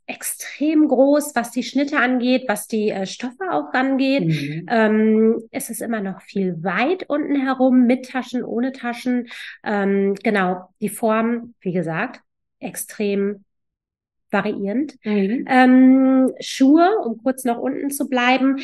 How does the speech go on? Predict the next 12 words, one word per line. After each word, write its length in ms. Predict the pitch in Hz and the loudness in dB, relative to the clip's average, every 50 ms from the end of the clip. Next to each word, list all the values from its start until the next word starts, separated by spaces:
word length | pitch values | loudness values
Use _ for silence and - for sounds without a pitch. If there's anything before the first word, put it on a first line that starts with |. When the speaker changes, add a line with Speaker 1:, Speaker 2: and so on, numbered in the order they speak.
| - - - - | -12 -16 -16 -14
Speaker 1:
Cowboy-Boots, 1080 | - - 240 247 277 269 277 262 262 262 262 - 262 269 269 269 285 285 285 - - - | -8 -2 2 2 2 4 4 2 2 0 0 2 2 4 4 4 4 2 0 -4 -12 -6
äh, 260 | - - 214 214 202 | -2 0 0 0 0
Biker-Boots, 800 | - 214 233 277 277 269 254 254 - 254 254 269 277 277 277 - | 0 0 -2 -2 -2 0 -2 -2 2 2 2 2 2 0 -2 -4
so 200 | - 220 202 208 | -4 -4 -4 -4
Stiefel 500 | - - - - 285 294 302 302 262 - | -6 -8 -2 2 4 4 4 2 0 0
an 240 | - 202 208 208 190 | 0 0 0 -2 0
sich, 400 | 208 269 359 370 - - - - | 0 0 0 0 -2 -6 -6 -4
einfach 280 | 254 262 269 269 269 | -4 -4 -4 -4 -4
wieder 140 | - 277 262 262 | -4 -2 -2 0
jetzt 280 | 262 254 254 254 - | 0 -2 -4 -4 -8
großes 560 | - - - 254 269 302 285 294 285 254 - - | -16 -2 2 2 4 4 2 0 -4 -8 -8 -8
Thema. 520 | - - 269 269 269 269 277 277 285 302 | -2 0 2 2 2 2 2 0 -2 -4